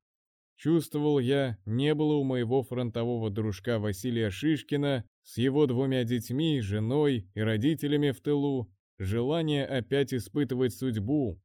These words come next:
когда он обходил, шатаясь от слабости, свой взводик. Поваляться бы в медсанбате недельку-другую.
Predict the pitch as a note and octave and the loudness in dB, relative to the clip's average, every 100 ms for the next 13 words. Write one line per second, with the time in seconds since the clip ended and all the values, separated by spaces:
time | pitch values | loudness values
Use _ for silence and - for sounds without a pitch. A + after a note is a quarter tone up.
0 | _ _ G#2+ G#2 B2 B2 A#2 G#2 - A2 | _ _ -2 0 0 0 0 -4 -4 -4
1 | G#2 D#3 D3 A2+ B2 A2 C3 B2 A2 A2 | 0 2 0 -2 -4 -2 0 0 0 -4
2 | - B2 C#3+ C3+ B2 - A#2 A2 A#2+ A#2+ | -4 -2 0 0 -2 -4 -4 -2 0 0
3 | G2 G2+ A2+ G#2+ F2 D#2 _ _ _ _ | -2 -2 0 0 -4 -10 _ _ _ _
4 | _ _ G#2+ A2+ C3+ D#3+ D3+ C#3+ C#3 C3 | _ _ -2 0 2 2 0 0 0 0
5 | C#3 D3 - C3+ C3+ C3+ D#3+ B2 B2+ C3+ | 0 -2 -2 -4 0 2 0 0 -2 0
6 | C3 D3 B2+ C3+ C#3 C#3+ C3 A#2 G2+ D#2 | 2 2 2 0 0 2 2 0 -2 -4